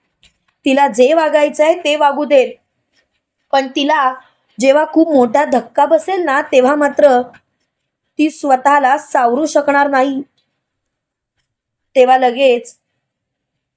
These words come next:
साई बोलतो, "एक गोष्ट लक्षात ठेवा रमा,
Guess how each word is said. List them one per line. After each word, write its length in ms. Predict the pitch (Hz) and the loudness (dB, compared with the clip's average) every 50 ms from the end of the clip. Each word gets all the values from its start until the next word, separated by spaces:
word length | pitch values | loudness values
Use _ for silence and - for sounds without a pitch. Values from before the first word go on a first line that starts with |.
| _ _ _ _ _ _ _ _ _ _ _ _ _ _ _ _ | _ _ _ _ _ _ _ _ _ _ _ _ _ _ _ _
साई 360 | - - - 285 - 247 285 302 | -8 -4 -2 -2 -2 -2 -2 -2
बोलतो, 640 | 269 311 302 294 - - 247 233 254 254 254 _ _ _ _ | 2 2 2 2 2 2 4 4 4 2 -2 _ _ _ _
"एक 180 | 254 269 294 240 233 | 0 0 0 0 0
गोष्ट 260 | 285 269 277 - 311 | 0 0 2 0 0
लक्षात 480 | 294 285 254 247 254 - - 302 311 | 2 2 0 -2 -2 -4 -2 -2 -2
ठेवा 300 | 320 320 339 320 294 285 | 0 0 2 2 2 2
रमा, 360 | 277 262 233 226 254 269 254 | 2 2 0 0 0 -2 -4